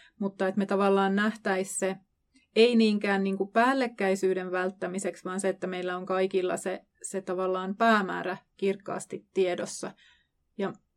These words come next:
mä ajattelen, ö, ehkä se nyt vähän palaa tonne aikaisempaan, mutta kun sä, Mia, mietit niitä niinku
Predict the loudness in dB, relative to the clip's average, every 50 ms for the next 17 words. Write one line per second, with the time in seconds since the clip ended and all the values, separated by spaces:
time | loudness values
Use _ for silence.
0 | _ -4 -2 -2 0 -2 -2 -2 0 0 2 2 0 -2 -6 -8 -14 _ _ _
1 | _ _ _ _ _ _ 0 2 2 2 2 2 0 -4 -6 -10 -12 _ _ _
2 | _ -6 -6 -6 -6 -6 -6 -4 -2 -2 -2 -4 -4 -2 -2 0 0 0 0 0
3 | 0 2 2 2 2 2 0 -2 -4 -4 -2 -2 0 0 0 -2 -4 -4 -4 -4
4 | -4 -4 -4 -4 -4 -6 -6 -6 -4 -4 -2 -4 -4 -4 -6 -6 -8 -8 -8 -6
5 | -4 -2 -2 -2 -2 -4 -6 -6 -6 -8 -10 -10 -10 -10 -12 -12 -14